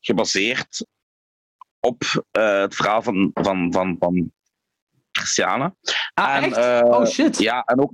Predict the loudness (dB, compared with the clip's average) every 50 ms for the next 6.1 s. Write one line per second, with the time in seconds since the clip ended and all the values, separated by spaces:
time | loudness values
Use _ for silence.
0 | -2 -2 -2 0 0 0 0 0 2 2 2 2 2 2 0 0 0 0 0 2
1 | 0 0 0 -2 0 0 2 2 2 0 -2 -6 -14 _ _ _ _ _ -20 -20
2 | -10 -4 -2 0 0 2 0 0 0 0 0 0 0 0 0 0 0 0 -2 -2
3 | 0 2 2 2 0 -2 -2 -2 0 0 0 0 0 0 0 0 -2 -2 -4 -4
4 | -4 -2 -2 -2 -2 0 -2 -2 -2 -4 -6 _ _ _ _ _ _ _ _ _
5 | _ _ _ -4 -2 -2 0 -2 -2 -2 -2 -2 0 2 2 2 2 2 2 0
6 | 0 -2